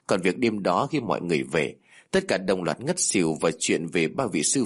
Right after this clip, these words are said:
phụ cùng với hai mươi sáu vị tăng ni mãi mãi theo ông Vũ xuống dưới mộ.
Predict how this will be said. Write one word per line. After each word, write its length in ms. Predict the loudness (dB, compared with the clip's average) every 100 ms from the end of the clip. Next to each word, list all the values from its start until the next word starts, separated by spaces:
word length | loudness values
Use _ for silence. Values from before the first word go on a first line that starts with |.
| 2
phụ 300 | 2 2 0
cùng 180 | -2 0
với 140 | 0
hai 140 | -2 0
mươi 160 | 0
sáu 260 | 0 2 0
vị 140 | 0 -2
tăng 220 | -2 -4 0
ni 200 | 0 -2 _ _ -2
mãi 200 | 0 0
mãi 240 | 0 -2 -2
theo 140 | -4 -2
ông 200 | -2 0
Vũ 240 | 2 2
xuống 260 | 0 -2 -2
dưới 160 | -4
mộ. 300 | -2 -4 -6